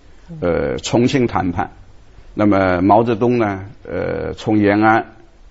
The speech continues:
到重庆来，呃，这个两党进行谈判。呃，最后呢，签了一个双十协定。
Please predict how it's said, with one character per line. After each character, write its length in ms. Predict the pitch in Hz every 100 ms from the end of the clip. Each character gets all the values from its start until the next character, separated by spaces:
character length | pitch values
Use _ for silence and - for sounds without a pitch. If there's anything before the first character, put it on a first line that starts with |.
| -
到 960 | - 101 90 85 82 78 80 71 69 69 -
重 220 | - 101
庆 200 | 110 98
来， 420 | 85 82 101 - - - - - -
呃， 540 | 90 50 - - - - - - - - - - - - - - - - - - - - - - - - - - - - - - - - -
这 120 | -
个 240 | 87 87 78
两 260 | 107 110
党 180 | 123 90
进 180 | 90 107
行 80 | 101
谈 240 | - 87
判。 140 | 90 98 - - - - - - - - - - - - - - - - - - - - - -
呃， 140 | - 131
最 240 | 131 202
后 180 | - 165
呢， 140 | 135
签 300 | 120 - 156
了 120 | 127 113
一 80 |
个 200 | 95 104 95
双 280 | - 131
十 160 | 123 117
协 220 | - 117
定。 260 | 160 156